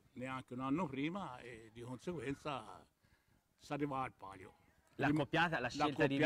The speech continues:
Speaker 1: coppiata
Speaker 2: Vittorino.
Speaker 1: era il solito Vittorino, che è stato fantino del Nicchio per diversi anni. E praticamente lui è nato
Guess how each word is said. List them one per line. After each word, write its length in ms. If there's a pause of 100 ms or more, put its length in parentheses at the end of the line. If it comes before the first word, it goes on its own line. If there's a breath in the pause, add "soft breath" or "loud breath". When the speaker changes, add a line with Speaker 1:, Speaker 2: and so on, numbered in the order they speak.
Speaker 1:
coppiata 160
Speaker 2:
Vittorino. 120
Speaker 1:
era 120
il 100
solito 680
Vittorino, 840
che 140
è 40
stato 320
fantino 520
del 160
Nicchio 360
per 180
diversi 480
anni. 460 (1120 soft breath)
E 720 (1400)
praticamente 680
lui 240
è 20
nato 540